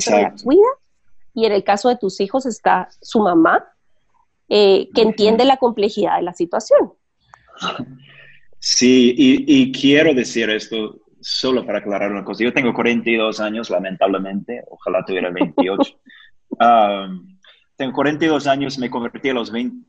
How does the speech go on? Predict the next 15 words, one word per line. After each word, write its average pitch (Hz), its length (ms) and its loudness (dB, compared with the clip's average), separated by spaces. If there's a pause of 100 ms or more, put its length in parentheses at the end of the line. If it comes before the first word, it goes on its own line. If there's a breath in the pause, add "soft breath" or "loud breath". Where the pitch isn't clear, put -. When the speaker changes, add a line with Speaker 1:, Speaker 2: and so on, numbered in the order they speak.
Speaker 2:
veintiún 120 600 0
años, 120 420 0
entonces - 840 -6
eso 127 480 0
no 120 280 2
fue 117 600 0
como 107 200 -6
un 110 120 -6
proceso 113 400 -8
inmediato. 107 540 -2
Yo 110 160 -2
intenté 113 460 -4
por 104 200 -8
veinte 120 540 -2
años, 117 580 -8